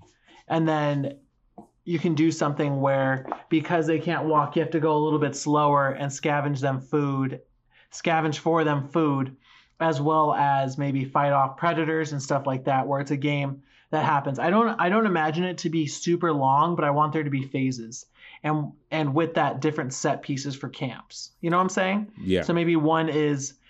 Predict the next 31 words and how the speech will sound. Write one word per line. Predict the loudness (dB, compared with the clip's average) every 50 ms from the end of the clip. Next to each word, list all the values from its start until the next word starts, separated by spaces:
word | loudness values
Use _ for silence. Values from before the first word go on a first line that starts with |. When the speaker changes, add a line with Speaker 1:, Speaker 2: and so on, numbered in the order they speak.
| -20 -18 -8 -2
Speaker 1:
you're | 0 2 2 2
in | 2 0 0
a, | 2 2 2 0 0 -2 -4 -4
in | -2 0
a | 0 -2
cave, | -2 -4 -4 -2 -2 0 0 -2 -2 -2
and | -2 0
another | 0 2 2 2 2 2 2 2 0
you | 2 2 2 2
build, | 2 2 0 2 2
like, | 0 0 0
a | 0
light | 0 0 0 0 -2
shelter, | -4 -2 0 0 0 0 -2 -4
and | -2
another | 0 0 0 0 0 0
you're | 0 0 0
by | 2 2 2 2
a | 2 0
lake, | 0 0 0 2 0 0 -2 -2
until | -8 -6 -2 0 0 2
eventually | 2 0 -2 -2 -2 0 0 0 0
you | -2 -2
make | -2 -2 -4 -4 -4 -2
it | -2 -2 -2 -6 _ _ _ _ _ _ _ _ -4
closer | -2 0 2 2 2 0 0 -2 -2 -2
to, | -4 -6 -2 0 2 2 4 4 2
um, | 2 2 2 0 0 -2 -4 -6 -8 -10 -12 -14 -14 _ _ _ _ _ _ _ _ _ _ _ _ _ _ _ _ _ _ _ _ _ _ _ _ _ _ _ -20 -20 -16 -8
home. | -2 0 0 2 0 -2 -4 -10 -14 _ _ _ _ _ _
Speaker 2:
Yeah. | -4 -4 -4 -4 -4 -10 -20 _ _ _ _ _ _ -20 -20 -20 -20 _ _ _ _ _
Um, | -6 -2 -2 0 0 0 0 0 0 -2 -2 -2 -4 -6 -8 -10 -12 -16